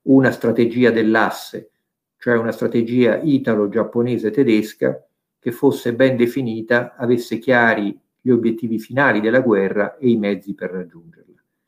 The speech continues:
Questi revisionismi però, che sono all'origine della Seconda Guerra Mondiale, cioè del secondo capitolo dell'autodistruzione dell'Europa,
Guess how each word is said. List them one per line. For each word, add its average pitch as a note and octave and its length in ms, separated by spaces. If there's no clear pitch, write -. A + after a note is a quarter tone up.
Questi F3+ 320
revisionismi D3 800
però, A#2 540
che - 100
sono A#2 300
all'origine A2 640
della F#2+ 460
Seconda A#2+ 420
Guerra A2 300
Mondiale, A#2 500
cioè G#2+ 160
del G2+ 100
secondo C3 500
capitolo A2 480
dell'autodistruzione G#2+ 1080
dell'Europa, B2+ 880